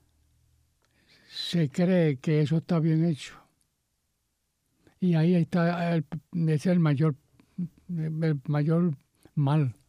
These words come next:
de la situación. Todo el personal, desde el sec-, desde el secretario y el, el, el, el, el jardinero o el que cajea, mam-,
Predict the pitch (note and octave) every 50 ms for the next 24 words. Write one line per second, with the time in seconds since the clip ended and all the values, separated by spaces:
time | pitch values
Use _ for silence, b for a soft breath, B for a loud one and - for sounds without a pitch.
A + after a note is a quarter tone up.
0 | _ B B B B B B B B - D#3+ D3+ C#3+ B2 C3 C#3+ B2+ C#3 B2+ G#2+
1 | A#2+ B2+ B2 A#2 G2+ _ _ B B B B B B B B B B B B B
2 | B B B B B B B _ b b b b b b b b b _ _ _
3 | _ _ _ - D#3+ - - - F3+ F3+ G3+ G3+ F#3+ - - F#3 D#3+ A#2+ E3+ E3+
4 | E3 D3 C#3 B2+ A#2 C3 C#3 C3+ C3 C3+ C3 B2 A#2+ B2 B2 A2 - D3+ D3 C#3+
5 | C#3 C3+ D3 C#3+ C#3+ C#3+ D3 C#3 B2+ - D#3+ D3 B2 C#3+ C#3 B2+ - E3+ F3 F#3
6 | F#3 G3 F3+ D#3+ D#3 D3+ C#3+ C#3 D3 C#3+ D3 D3 E3 D3+ D3+ D3+ D3 D3 D3 C#3
7 | C#3+ D3 D3 D3 C#3+ - - D#3 D3+ C#3 C3 C3+ A#2+ - D3 C#3 C#3+ C#3 B2+ B2
8 | E3 E3 D3+ C#3+ C#3 B2+ - B B B B B B - C#3 B2+ B2 B2+ C3+ C3
9 | B2+ C3+ C3+ D3+ E3+ F3+ F3+ F3 E3 D#3+ D3+ C#3+ C3 B B B B B B B
10 | B - D#3 D3+ D3 C3 - D#3+ C#3+ B2+ - D#3 C#3 G#2 B2+ D#3 E3 D#3 D3+ D3
11 | C3 - - _ _ _ - - D#3+ D3+ D3 D#3 D3+ D3+ D#3 -